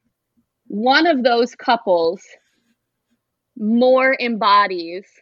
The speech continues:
the idea of what a couple in the twenty-first century can be. And the fact that we have a couple on a T V show that is in a gay relationship, but it's not about them being gay. It's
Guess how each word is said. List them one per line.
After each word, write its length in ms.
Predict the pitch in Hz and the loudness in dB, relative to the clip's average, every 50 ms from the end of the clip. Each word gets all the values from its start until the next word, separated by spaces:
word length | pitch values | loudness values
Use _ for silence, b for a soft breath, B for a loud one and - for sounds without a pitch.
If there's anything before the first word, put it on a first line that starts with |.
| _ _ _ _ _ _ _ _ _ _ _ _ _ _ _ - | _ _ _ _ _ _ _ _ _ _ _ _ _ _ _ -16
the 180 | 185 220 220 - | -14 -14 -10 -8
idea 640 | 196 202 208 180 165 233 214 208 202 190 180 180 180 - | -8 -8 -8 -10 -10 -10 -8 -6 -4 -4 -4 -4 -4 -6
of 120 | 202 175 | -10 -10
what 420 | 185 196 202 214 220 226 233 233 - _ _ | -10 -10 -6 -2 0 0 0 0 -2 _ _
a 80 | 220 208 | -16 -16
couple 400 | - - 220 208 214 226 208 208 | -6 -6 -6 -4 -4 -6 -8 -8
in 140 | - 196 190 | -8 -10 -12
the 80 | 196 | -16
twenty-first 600 | - - - 214 202 202 196 - 208 196 196 196 | -16 -14 -14 -12 -12 -12 -10 -8 -8 -8 -8 -8
century 480 | - 185 180 180 185 - 185 175 170 - _ | -10 -14 -14 -14 -14 -12 -12 -10 -12 -12 _
can 140 | - 175 165 | -16 -14 -12
be. 260 | - 123 - - - B B B B B B B B B - | -12 -12 -12 -14 -18 B B B B B B B B B -2
And 160 | 220 226 220 | -2 0 0
the 80 | 208 208 | -2 -6
fact 400 | - - 226 214 220 285 294 - 247 | -4 -2 -2 0 0 -2 -4 -8 -12
that 140 | 233 - | -12 -12
we 220 | - 190 214 220 247 | -12 -12 -12 -12 -10
have 240 | 220 220 214 214 190 | -8 -10 -10 -10 -10
a 80 | 190 | -12
couple 400 | - - 220 226 - 277 262 262 - | -12 -10 -10 -8 -6 -6 -8 -6 -10
on 140 | 220 214 | -12 -12
a 60 | 214 202 | -14 -14
T 200 | - - 208 190 | -14 -14 -12 -12
V 180 | 180 180 190 202 | -10 -12 -12 -10
show 480 | - - 185 160 156 160 156 - - _ _ _ _ _ _ _ | -8 -6 -6 -6 -6 -8 -10 -12 -14 _ _ _ _ _ _ _
that 200 | - 208 208 - | -2 -2 -2 0
is 160 | 214 208 185 - - _ _ _ _ _ _ - | -2 -4 -4 -6 -12 _ _ _ _ _ _ -6
in 360 | 240 240 262 285 294 302 311 311 - _ _ - | -4 -4 -2 -4 -6 -8 -10 -12 -14 _ _ -10
a 100 | 208 202 | -8 -8
gay 300 | 180 202 196 196 208 214 | -8 -6 -6 -6 -6 -6
relationship, 840 | 220 220 202 196 185 185 185 - - 196 196 - - 175 170 - - _ _ | -6 -8 -6 -6 -6 -6 -6 -10 -14 -16 -14 -12 -12 -10 -10 -12 -14 _ _
but 220 | 190 - 214 196 208 | -8 -6 -4 -4 -4
it's 160 | 196 - - | -6 -8 -12
not 500 | 208 214 196 196 196 185 185 208 254 269 - | -12 -12 -10 -6 -6 -4 -2 -4 -4 -4 -6
about 440 | 269 214 180 208 190 190 190 - 180 | -6 -4 -2 -2 -2 -2 -2 -4 -6
them 220 | 185 180 180 175 | -8 -8 -6 -6
being 320 | 175 170 170 170 160 160 165 | -6 -4 -4 -4 -6 -6 -6
gay. 380 | 170 156 - 139 - 185 208 - | -6 -6 -6 -6 -8 -8 -8 -8
It's 160 | 214 175 - | -10 -10 -8